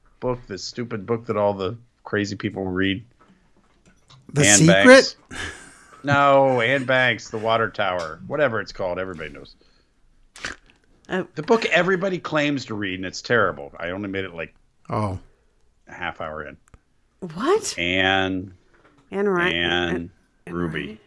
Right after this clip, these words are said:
Speaker 3: Rand.
Speaker 1: Anne. I'll get it. Just
Speaker 3: Ayn
Speaker 1: keep talking.
Speaker 3: Rand?
Speaker 1: Ayn Rand. Yes, thank you.
Speaker 2: Oh. Well, okay.
Speaker 3: Darius and Dante Martin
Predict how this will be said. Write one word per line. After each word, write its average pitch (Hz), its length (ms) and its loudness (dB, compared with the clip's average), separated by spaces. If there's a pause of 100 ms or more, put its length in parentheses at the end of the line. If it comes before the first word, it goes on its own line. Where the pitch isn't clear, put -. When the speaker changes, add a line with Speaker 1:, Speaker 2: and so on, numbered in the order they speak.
Speaker 3:
Rand. 98 380 -4
Speaker 1:
Anne. - 80 -20 (340)
I'll 123 160 4
get 127 160 2
it. - 180 0 (160)
Just 202 120 -2
Speaker 3:
Ayn 226 40 2
Speaker 1:
keep 233 60 0
talking. 196 160 6
Speaker 3:
Rand? 262 360 4 (480)
Speaker 1:
Ayn 262 180 4
Rand. 269 340 4
Yes, 135 200 -4
thank 123 240 -14
you. - 80 -20 (260)
Speaker 2:
Oh. 127 280 -2 (1900)
Well, 262 320 12
okay. 120 460 4
Speaker 3:
Darius 311 380 8
and 277 100 6
Dante 202 360 6
Martin 160 500 2